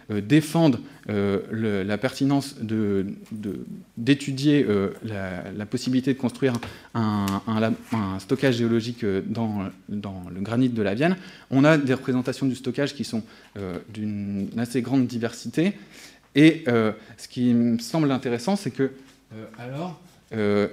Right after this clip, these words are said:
c'est de cette manière que, euh, quand, euh, l'andra, euh, pré-, quand, euh, les, les, les géologues de l'andra et les ingénieurs de l'andra présentent la démarche de modélisation de l'agence,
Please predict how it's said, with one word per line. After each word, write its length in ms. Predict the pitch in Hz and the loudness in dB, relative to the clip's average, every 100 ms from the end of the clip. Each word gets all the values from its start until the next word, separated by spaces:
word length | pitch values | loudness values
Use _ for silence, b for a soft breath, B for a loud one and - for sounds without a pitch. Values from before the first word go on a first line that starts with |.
| - - | -6 -18
c'est 420 | - - 123 123 - | -10 -2 0 0 -4
de 420 | 123 120 123 135 | -6 -4 0 2
cette 220 | 165 165 | 2 0
manière 480 | 165 143 147 175 - | 2 2 2 0 -2
que, 280 | - 151 151 131 | 2 4 4 2
euh, 240 | 110 104 101 B B | 2 0 -2 B B
quand, 320 | - 156 156 - | -2 0 0 -2
euh, 160 | 113 | -2
l'andra, 500 | 113 131 127 147 156 113 | 0 -2 -2 0 0 -2
euh, 140 | 104 | -4
pré-, 300 | 104 - 131 135 | -4 -6 -6 -6
quand, 280 | - 143 127 | -2 0 0
euh, 200 | 107 104 | 0 0
les, 380 | 104 104 98 92 - - - - - - | 0 -2 -2 -6 -10 -20 -20 -20 -20 -12
les, 460 | - 101 92 87 85 87 - _ | -8 -6 -6 -8 -10 -10 -14 _
les 180 | 117 110 | -10 -8
géologues 380 | 110 143 143 143 | -2 0 2 0
de 80 | 123 | 0
l'andra 380 | 123 123 139 131 | -2 0 0 -2
et 60 | |
les 180 | 110 113 | -2 -4
ingénieurs 280 | 135 131 135 | -4 -4 -4
de 40 | |
l'andra 240 | 127 127 135 B B B | -2 -2 -4 B B B
présentent 440 | - 151 165 - - B | 2 2 2 0 -8 B
la 80 | 123 | -2
démarche 260 | 127 143 139 | 2 2 2
de 80 | |
modélisation 500 | 131 123 123 127 120 | 2 2 4 4 4
de 80 | 131 | 4
l'agence, 380 | 120 110 185 - | 4 4 2 2